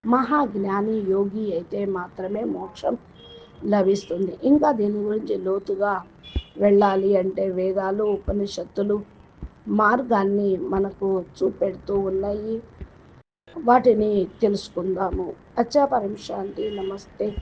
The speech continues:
ధన్యవాదాలు. బేహద్కే బేహద్, పరం పరం మహాశాంతియే, మహాశాంతియే.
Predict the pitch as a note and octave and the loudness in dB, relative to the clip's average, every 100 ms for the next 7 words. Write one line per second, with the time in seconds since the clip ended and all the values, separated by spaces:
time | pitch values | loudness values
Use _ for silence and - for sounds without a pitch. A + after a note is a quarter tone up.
0 | - - - - - _ F#3 G#3 G#3+ G#3 | -12 -20 -20 -20 -20 _ 2 2 2 2
1 | G3 F#3+ G3 G3 B3 A#3 G3 G3+ G3+ G3 | 0 0 -4 -2 -4 -2 -2 -2 -4 -8
2 | F#3+ - G3 F#3+ G3 F3 - G3 C#4 - | -6 -4 -6 -4 -6 -4 -4 -4 -6 -8
3 | - - - - - G#3 G3+ G3+ G3+ F#3+ | -20 -20 -20 -10 -2 2 2 2 0 -2
4 | F#3+ G3 F#3+ F#3 F3 F#3+ - F3 G3 G3 | -4 -4 -4 -4 -6 -10 -8 -6 -6 -4
5 | G#3+ C4+ C4 G3 F#3+ - G3+ F#3+ - G2 | -2 0 0 -2 -6 -8 -6 -6 -6 -4
6 | C3 | -4